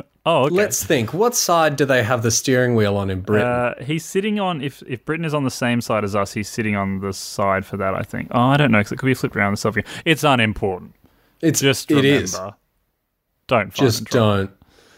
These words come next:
Speaker 2: vine and drive.
Speaker 1: Um, J P, on a scale of one to ten, one being stuck in fucking traffic and ten being at the grocery store, uh, what do you rate this vine on?
Speaker 2: Oh, Leon, look, I think the delivery's flawless. Um,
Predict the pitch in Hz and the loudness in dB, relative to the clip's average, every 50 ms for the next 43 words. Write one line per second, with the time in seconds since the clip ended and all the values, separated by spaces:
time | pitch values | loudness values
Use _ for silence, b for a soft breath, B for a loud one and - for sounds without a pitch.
0 | b b b b b b - 117 104 101 98 98 95 95 95 95 95 95 - _ | b b b b b b 0 2 4 4 4 2 0 0 0 -2 -4 -6 -8 _
1 | _ _ _ _ _ - 101 98 95 - 92 82 80 78 73 76 - 147 131 135 | _ _ _ _ _ -4 -4 -2 0 0 0 0 0 -2 -4 -8 -6 -2 0 2
2 | 135 131 135 131 117 151 147 139 139 143 143 143 - - 160 151 143 131 123 113 | 2 2 0 -2 0 0 2 2 2 2 2 2 0 0 0 0 2 2 2 0
3 | 104 - 127 117 110 107 113 117 120 117 110 110 107 107 101 - - 127 110 - | 0 0 0 2 4 4 4 4 4 4 4 2 2 2 0 0 0 0 0 2
4 | 117 101 98 - - 160 156 139 - 147 139 131 113 - 143 147 143 - 127 113 | 0 -4 -4 -2 2 2 2 2 2 -2 -2 -2 0 0 2 2 2 0 -2 -4
5 | - - - 120 113 113 104 - 123 117 113 110 110 104 104 101 117 123 - 135 | -4 -2 -4 -2 0 0 0 0 2 2 4 4 2 2 0 -2 -4 -4 -4 -2
6 | 117 127 139 135 - 131 110 - - - 101 98 101 107 - - 127 123 120 117 | 0 2 2 2 2 0 -2 -2 -2 -6 -4 -4 -4 -4 -6 -4 0 4 4 4
7 | 117 - - 151 175 202 220 240 240 - - - 123 107 101 95 92 92 92 95 | 4 2 0 -4 -4 0 4 4 4 2 4 2 4 4 4 2 0 -2 0 0
8 | 95 92 85 - - - - - 95 98 - - - 104 95 95 95 95 98 98 | 0 0 0 -4 -8 -16 -6 -4 -4 -4 -4 -6 -4 -2 -2 0 -2 -2 -4 -4
9 | 107 143 185 196 - _ _ - 135 135 135 131 131 123 120 117 113 107 104 104 | -4 -4 -6 -8 -8 _ _ -4 0 0 2 2 2 2 2 4 2 2 2 2
10 | 117 123 127 123 123 123 127 135 - 143 143 151 160 156 156 - - - - _ | 2 2 2 2 2 0 0 -2 -4 -2 0 0 0 -2 -2 -8 -10 -10 -12 _
11 | _ _ _ _ _ _ _ _ - 143 143 - 196 190 156 139 131 110 120 117 | _ _ _ _ _ _ _ _ -2 -2 -2 0 0 -2 0 0 0 2 2 2
12 | 120 123 120 110 127 120 113 107 104 - - - - 123 117 113 113 117 113 120 | 2 2 2 2 2 2 2 2 0 -2 -4 -6 -2 0 2 2 4 4 2 0
13 | 117 - - - _ _ _ _ - 123 117 117 113 113 113 113 110 110 107 107 | 0 -4 -10 -12 _ _ _ _ -6 -2 0 2 2 4 4 4 4 4 4 2
14 | 107 107 110 117 | 2 2 0 -2